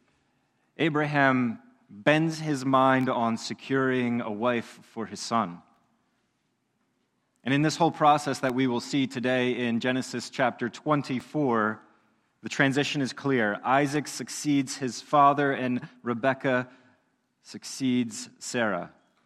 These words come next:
In chapter twenty-four, there are gonna be four scenes, four distinct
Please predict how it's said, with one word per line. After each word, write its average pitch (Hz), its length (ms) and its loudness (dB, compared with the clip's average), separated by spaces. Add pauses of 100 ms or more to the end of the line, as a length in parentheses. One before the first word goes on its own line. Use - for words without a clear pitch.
(2750)
In - 80 -8
chapter 160 280 2
twenty-four, 147 560 2
there 131 80 2
are 127 40 0
gonna 123 140 -2
be 120 120 -2
four 123 340 -2
scenes, 95 680 -8 (480)
four 135 180 0
distinct 127 680 -4